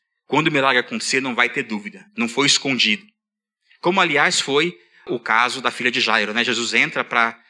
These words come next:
ressuscitar e ele manda fechar a porta e pede que só os três discípulos mais próximos e o pai dela entrasse. Eles veem depois ela viva. Aqui não.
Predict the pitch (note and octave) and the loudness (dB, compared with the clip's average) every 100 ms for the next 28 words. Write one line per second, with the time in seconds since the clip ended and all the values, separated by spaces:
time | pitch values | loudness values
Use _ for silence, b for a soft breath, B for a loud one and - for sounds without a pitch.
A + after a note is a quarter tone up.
0 | b - A#2+ - A#2 - C3 B2+ C3 C#3 | b -4 -2 0 -2 2 2 2 0 -2
1 | C#3 B2 - C3+ - C3 C#3+ C3 A#2+ C3 | -2 0 2 0 -2 0 0 0 -2 -2
2 | B2 - - C3 D#3+ b b _ _ - | -2 -6 -2 -2 -2 b b _ _ -8
3 | - - C#3 C#3 - C#3 B2+ B2 A#2+ - | -6 0 2 2 0 -2 -2 -2 -2 -2
4 | C3 C3+ B2 A#2+ - B2 A#2+ A2+ A#2+ A2+ | -2 -2 -4 -6 -2 -2 2 2 2 -2
5 | A2 F#2+ - - _ _ _ - - G#2 | -6 -8 -10 -12 _ _ _ -8 -4 -2
6 | G2+ A2 A2 A2 G2+ G#2+ C3+ A#2+ G2 F#2 | 0 0 -2 -4 -2 0 0 0 -6 -8
7 | - _ _ _ _ _ - G#2+ - A#2 | -14 _ _ _ _ _ -8 -6 -4 -4
8 | F#2+ | -4